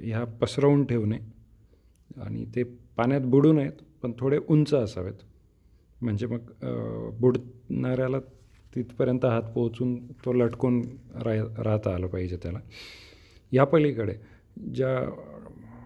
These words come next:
ट्यूब्स असतात टायरमध्ये, त्या पसरवून ठेवणे ठिकठिकाणी मोठ्या साईजच्या. अ, चेन लिंक फेन्सिंगचं, तारीचं कंपाऊंड असणं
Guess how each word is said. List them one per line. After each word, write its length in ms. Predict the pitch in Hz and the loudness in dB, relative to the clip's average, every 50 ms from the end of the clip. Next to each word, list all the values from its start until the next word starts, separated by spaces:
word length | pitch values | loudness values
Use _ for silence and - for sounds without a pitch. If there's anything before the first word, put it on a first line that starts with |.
| - - - - - - - - _ - - | -20 -20 -20 -20 -20 -20 -20 -20 _ -2 4
ट्यूब्स 440 | 160 151 151 143 123 113 - - - - | 4 6 6 4 0 -6 -10 -14 -8 -2
असतात 340 | - 127 - - - - - - - - - - - | -2 -2 -2 -2 -6 -6 -6 -6 -10 -20 -20 -4 -2
टायरमध्ये, 460 | 113 107 104 107 107 107 101 95 92 - - - - - - - _ | 0 0 0 0 0 -2 -2 -4 -6 -8 -14 -20 -20 -20 -20 -4 _
त्या 100 | - 143 | 4 4
पसरवून 500 | 139 - 139 123 - 135 127 127 123 123 | 4 4 2 0 2 2 2 4 4 2
ठेवणे 340 | 117 110 110 107 98 101 107 - - - - | 0 0 -2 0 -2 -2 -4 -6 -12 -12 -6
ठिकठिकाणी 540 | - 107 107 110 107 104 104 104 101 101 101 | -6 -6 -4 -2 -2 -2 0 0 -2 -2 0
मोठ्या 380 | 101 101 101 92 - 101 104 - - - - - - - - - - - | 0 -2 -2 -4 -4 -6 -6 -6 -8 -14 -20 -20 -20 -20 -20 -20 -18 -18
साईजच्या. 540 | - - 101 95 92 87 - - 107 - - - - - - - - - - - - - - - - - - - - - - | -10 -6 -6 -6 -6 -6 -8 -10 -10 -10 -10 -14 -18 -20 -20 -20 -20 -20 -20 -20 -20 -20 -20 -20 -20 -20 -20 -20 -20 -16 -14
अ, 120 | - - - - - - 208 196 - - - - - - - - - - - - - - - | -12 -10 -10 -10 -12 -14 -16 -16 -16 -18 -20 -18 -18 -16 -16 -16 -16 -16 -18 -18 -18 -16 -6
चेन 260 | - - 143 143 147 143 | 2 4 4 6 6 4
लिंक 240 | 143 143 143 139 | 4 2 2 2
फेन्सिंगचं, 680 | - - 135 127 120 - 139 131 127 123 - 131 131 127 - - - - - | 0 0 0 0 0 0 0 0 -2 -2 -2 -4 -4 -4 -8 -14 -20 -6 0
तारीचं 460 | 131 120 113 120 127 127 - - 123 | 2 2 4 2 0 0 -2 -6 -6
कंपाऊंड 500 | 117 - 123 117 110 110 131 127 127 127 | -2 0 0 0 2 2 4 4 4 4
असणं 320 | 117 110 110 - 117 110 | 2 0 -2 -4 -4 -6